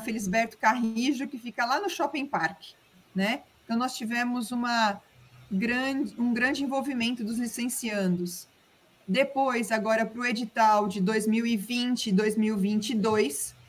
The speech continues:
o edital mudou. O aluno, nesse programa, ele tem que cumprir uma carga horária em dezoito meses de quatrocentas e quarenta horas. Ah, e no, nesse edital novo, agora a capes mudou.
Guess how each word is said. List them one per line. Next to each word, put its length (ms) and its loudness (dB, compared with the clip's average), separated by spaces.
o 120 -4
edital 480 2
mudou. 680 4
O 120 4
aluno, 460 4
nesse 300 -2
programa, 520 2
ele 120 2
tem 120 -2
que 120 -10
cumprir 320 -2
uma 140 0
carga 340 2
horária 380 2
em 100 0
dezoito 460 -2
meses 360 2
de 100 -6
quatrocentas 920 -2
e 60 -8
quarenta 680 0
horas. 680 2
Ah, 680 2
e 140 -2
no, 100 0
nesse 300 2
edital 400 2
novo, 560 0
agora 500 2
a 60 -2
capes 380 -2
mudou. 560 4